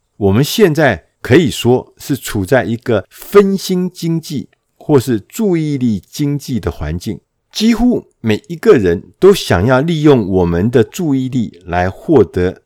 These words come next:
他的利益，所以注意力已经变成了一个稀有的资产。我们要小心地保护我们这个稀有资产。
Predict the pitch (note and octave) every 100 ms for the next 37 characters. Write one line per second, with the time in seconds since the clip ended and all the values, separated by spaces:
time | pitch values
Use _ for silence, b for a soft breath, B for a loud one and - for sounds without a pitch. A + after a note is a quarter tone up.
0 | _ - G#2+ G2 F#2+ A#2 F#2+ G2 - _
1 | _ - D#3+ C#3+ - A#3+ G#3 F3 D#3+ D3+
2 | - _ - F#2+ A2 D#3+ D#3+ - G3+ B2
3 | - F#2 G2+ G2+ A#2 G#2+ - - - E3+
4 | F3 A#2 D2 F2 E2+ A#2 A2 F2 - _
5 | _ _ _ _ F#2+ G2 C3 C3 - -
6 | D#2+ D2 D2 - F#3+ G#3+ D#3+ - _ _
7 | _ E2+ - D2+ - F#3 A#2+ E2 E2+ F#2
8 | F#2+ - - F2+ C#2+ - E2 C#2+ C#2